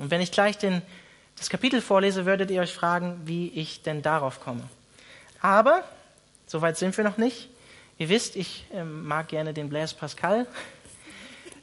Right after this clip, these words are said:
Ähm, und ich habe euch einen kleinen Abschnitt so für heute, für die Predigt mitgebracht.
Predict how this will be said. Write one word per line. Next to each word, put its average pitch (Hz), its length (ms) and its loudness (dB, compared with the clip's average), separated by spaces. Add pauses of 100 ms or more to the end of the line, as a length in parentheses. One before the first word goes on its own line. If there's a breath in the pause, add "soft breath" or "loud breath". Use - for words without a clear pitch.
(120)
Ähm, 160 280 -2
und 165 140 -4
ich 165 100 -2
habe 185 100 2
euch 175 140 0
einen 170 80 -2
kleinen 165 260 0
Abschnitt 160 400 -2
so 143 260 -4 (960 soft breath)
für 139 460 -2
heute, 147 220 0
für 147 120 -10
die 143 60 -4
Predigt 139 460 -6
mitgebracht. 131 600 -8